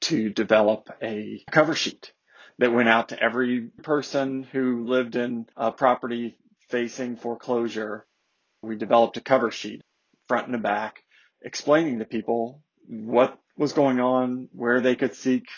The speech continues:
legal assistance, where they could get housing counseling services, things like that. Here, here it is, actually. Let me show it to you. Yeah, so it says, "Mayor Abramson wants you to know your options."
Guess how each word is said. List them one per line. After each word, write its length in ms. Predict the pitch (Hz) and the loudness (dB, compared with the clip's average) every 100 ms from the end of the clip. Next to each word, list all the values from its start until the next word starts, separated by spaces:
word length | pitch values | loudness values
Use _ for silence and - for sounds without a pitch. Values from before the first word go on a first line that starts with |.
| - | -12
legal 320 | - 139 135 120 | -2 0 2 0
assistance, 580 | - 117 - 120 110 | -4 -10 -6 -8 -6
where 200 | 123 120 | -6 -4
they 140 | 123 123 | -2 -4
could 160 | 127 | -4
get 160 | 117 120 | -4 -4
housing 420 | - 123 120 123 | 0 0 0 -6
counseling 480 | 113 120 113 - 117 | -6 -8 -8 -10 -10
services, 580 | - 123 120 113 120 - | -4 -2 -2 -6 -10 -6
things 240 | 120 120 | -6 -4
like 220 | 113 113 | -4 -4
that. 240 | - 107 - - - - _ _ | -2 -2 -4 -14 -20 -20 _ _
Here, 360 | - 127 113 _ - | 2 4 2 _ -2
here 180 | 135 | 0
it 60 | 113 | 2
is, 260 | 107 107 - | 0 -4 -6
actually. 540 | 107 - - - - _ _ - - _ _ _ _ _ _ _ _ _ _ _ _ - | -10 -8 -10 -10 -12 _ _ -20 -20 _ _ _ _ _ _ _ _ _ _ _ _ -12
Let 60 | |
me 100 | - | -8
show 220 | - - - | -2 0 0
it 100 | - | 0
to 160 | - | 0
you. 160 | - 151 - _ _ _ _ _ _ _ _ _ - | 0 -4 -12 _ _ _ _ _ _ _ _ _ 0
Yeah, 280 | 127 104 | 2 2
so 160 | - 127 | 0 -4
it 100 | 120 | -2
says, 300 | 123 117 - - | -2 -2 -4 0
"Mayor 240 | 135 180 | 4 6
Abramson 560 | 170 165 165 156 - 156 | 6 4 2 -4 -4 -2
wants 320 | 147 156 - | 0 -2 -2
you 160 | 156 156 | -2 -2
to 320 | - 135 120 | -2 -4 -2
know 180 | 113 147 | 0 2
your 220 | 151 139 | 2 0
options." 760 | 127 156 - 104 101 - - | -2 -4 -8 -14 -16 -20 -20